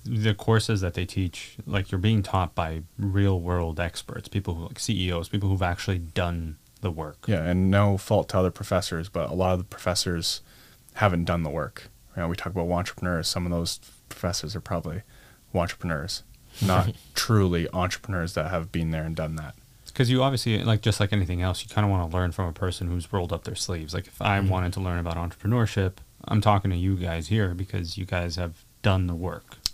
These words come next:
Speaker 3: Yeah, I'm pretty sure the, the master's program has,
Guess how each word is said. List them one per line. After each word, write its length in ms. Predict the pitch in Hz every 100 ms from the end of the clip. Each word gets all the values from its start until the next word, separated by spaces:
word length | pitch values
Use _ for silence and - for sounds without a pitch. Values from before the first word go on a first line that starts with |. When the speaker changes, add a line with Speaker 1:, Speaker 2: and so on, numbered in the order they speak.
| -
Speaker 3:
Yeah, 200 | 101 78 _
I'm 120 | - 123
pretty 180 | 196
sure 240 | 185 143 123
the, 600 | 110 107 92 90 65 50
the 320 | 92 95 87
master's 420 | 87 92 95 95
program 580 | - 80 78 62 50 85 - _ _ _ -
has, 600 | - 80 76 78 - -